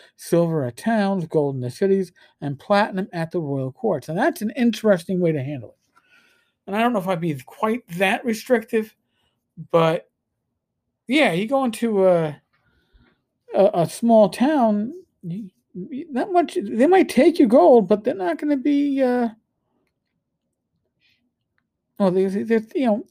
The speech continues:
they're not gonna be able to break it. Maybe they can't make change for a platinum piece at the, uh, tavern. So either you overpay, or you gotta find somebody who's gonna be looking to shake you down for ten or twenty percent of your money.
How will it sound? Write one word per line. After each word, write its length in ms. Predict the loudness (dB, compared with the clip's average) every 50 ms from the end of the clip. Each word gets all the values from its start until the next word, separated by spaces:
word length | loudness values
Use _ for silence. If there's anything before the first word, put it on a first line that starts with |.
| _ _ -20 -20 _ _ _ _ _
they're 80 | -2 0
not 60 | 0
gonna 80 | 2 2
be 60 | 2
able 80 | 2 2
to 40 | 2 4
break 240 | 4 4 4 4 0
it. 180 | -2 -6 _ _ _ _ _ _ _ _ _ _ _ _ _ _ _ _ _ _ _ _ _ _ _ _ _ _ _ _ _
Maybe 180 | -8 -6 -4 -2
they 100 | -2 -4
can't 340 | -2 0 -2 -2 -2 -2 -4
make 180 | -2 -2 -2 -2
change 320 | 0 0 0 2 0 -2
for 140 | 0 -2 -2
a 60 | -2
platinum 420 | 0 -2 -2 -2 -2 -2 -4 -8 -8
piece 400 | -4 -2 -2 -2 -2 -4 -8 -12 -4
at 260 | -2 -2 -2 -2 -4
the, 300 | -8 -8 -6 -4 -2 -2
uh, 80 | -2 -4
tavern. 500 | -4 -2 -2 -2 -2 -2 -6 -10 -14 -16 _ _ _ _ _ -20 -20 -20 -20 -20 _ _ _
So 560 | -4 0 2 2 4 4 4 2 2 2 4
either 200 | 4 4 6 6
you 200 | 6 6 6 6 6
overpay, 760 | 6 6 6 6 4 4 4 4 4 4 4 0 -4 -8 -14 _ _ _ _ _ _ _ _ _ _ _ _ _ _ _ _ _ _ _ _ _ _ _ _ _ _ _ _ _ _
or 420 | -16 -12 -12 -10 -8 -8 -8 -6
you 260 | -8 -8 -8 -10 -12 -10
gotta 640 | -6 -4 -4 -2 -2 -2 -2 0 0 -2 -4 -6
find 340 | _ -4 -2 0 0 -2 -2
somebody 520 | -2 -2 0 2 2 4 4 2 0 -2 -6 _ -20 -20 -20 -20 -20 _ _ 0
who's 180 | 0 2 2
gonna 160 | 2 2 2 2
be 140 | 2 0
looking 340 | 2 2 2 2 2 0 -2
to 80 | -2 -2
shake 300 | 0 0 0 0 0 0
you 80 | -2
down 200 | 0 0 0 0
for 120 | -2 -2 -6
ten 260 | -8 -4 -6 -4 -4
or 60 | -4
twenty 260 | -6 -4 -4 -4 -4
percent 320 | -4 -6 -10 -8 -6 -4 -4
of 100 | -2 -2
your 140 | -4 -4 -2
money. 380 | -2 -2 -2 -2 -4 -4 _